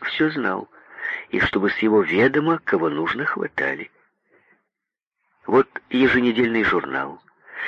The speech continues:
вот копии отчётов, представлявшиеся охранкой царю. Все выстроены в ряд, в прекрасных переплётах.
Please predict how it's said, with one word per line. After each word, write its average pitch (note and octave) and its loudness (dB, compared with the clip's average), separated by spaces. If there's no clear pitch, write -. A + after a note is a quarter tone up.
вот - 2
копии C3+ 2
отчётов, C3 0
представлявшиеся A2+ 0
охранкой F2+ -4
царю. D#2+ 0
Все C#3+ 2
выстроены G#2+ 2
в E2 -6
ряд, E2+ 0
в - -10
прекрасных G#2 0
переплётах. - -6